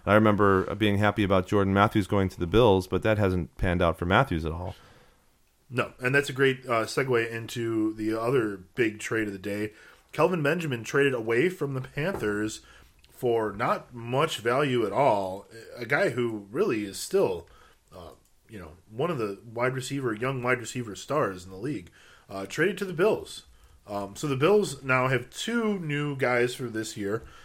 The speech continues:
Speaker 2: Um,
Speaker 1: Three.
Speaker 2: Jordan Matthews.
Speaker 1: And Zay Jones, the
Speaker 2: Well,
Speaker 1: rookie.
Speaker 2: yeah, Zay Jones, the rookie. Um, so Zay will move to the Z slot, which is perfect for him. Um, and Kelvin Benjamin is gonna be their starting, you know, sort of ex, like, main wide receiver, their, their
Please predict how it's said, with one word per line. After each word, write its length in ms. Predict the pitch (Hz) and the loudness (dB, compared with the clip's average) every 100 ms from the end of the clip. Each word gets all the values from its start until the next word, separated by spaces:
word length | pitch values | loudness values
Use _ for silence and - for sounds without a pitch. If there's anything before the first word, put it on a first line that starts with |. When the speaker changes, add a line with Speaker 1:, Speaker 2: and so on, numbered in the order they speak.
| - | -16
Speaker 2:
Um, 320 | 98 101 95 92 | -6 -4 -4 0
Speaker 1:
Three. 200 | 113 123 | 8 10
Speaker 2:
Jordan 160 | 98 | 8
Matthews. 640 | 127 117 117 113 117 127 - - - _ - | 2 -6 -6 -6 -6 -8 -14 -20 -20 _ 0
Speaker 1:
And 120 | 98 | 2
Zay 220 | 92 113 | 8 8
Jones, 380 | 98 107 104 90 | 8 8 8 6
the 60 | 95 | 8
Speaker 2:
Well, 100 | - | 8
Speaker 1:
rookie. 140 | 143 | 8
Speaker 2:
yeah, 80 | 120 | 4
Zay 180 | 120 120 | 2 2
Jones, 240 | 123 107 | 0 -2
the 80 | 101 | -6
rookie. 360 | 113 - 90 - - - - | -6 -6 -16 -18 -20 -20 -10
Um, 320 | 107 101 98 | -6 -6 -6
so 160 | - 127 | -2 0
Zay 280 | 113 139 175 | 4 6 6
will 160 | 165 | 4
move 340 | 139 143 139 135 | 2 2 0 -4
to 60 | |
the 100 | 131 | -8
Z 220 | 110 123 120 | -6 -6 -6
slot, 360 | - 107 127 | -2 -2 0
which 160 | 117 - | -4 -6
is 160 | 104 | -10
perfect 320 | - 113 92 - | -6 -6 -6 -12
for 120 | 92 | -16
him. 180 | 87 131 - - - - | -14 -14 -16 -18 -20 -12
Um, 460 | 98 92 92 87 87 _ _ _ _ _ - | -6 -4 -6 -8 -16 _ _ _ _ _ -6
and 400 | 117 110 107 104 117 127 | -4 -2 -4 -12 -16 0
Kelvin 260 | 135 151 | 2 2
Benjamin 380 | 143 185 147 127 | 2 0 0 -2
is 100 | 127 | -2
gonna 160 | 120 123 | -4 -2
be 140 | 127 | -2
their 380 | 123 120 117 104 - _ | 0 2 0 -2 -14 _
starting, 580 | - - 160 170 147 131 107 _ | -4 0 2 0 -6 -12 -20 _
you 100 | 123 | -10
know, 200 | 101 107 - _ _ _ | -8 -8 -12 _ _ _
sort 200 | - 127 | -2 0
of 80 | 123 | 4
ex, 220 | 135 139 | 4 4
like, 160 | 143 107 | 2 0
main 500 | 123 135 156 156 151 - - - | 0 2 2 -2 -6 -12 -14 0
wide 180 | 120 | 0
receiver, 360 | 139 131 175 135 | 2 0 -2 0
their, 160 | 107 107 | -2 -2
their 280 | 117 113 | -2 -4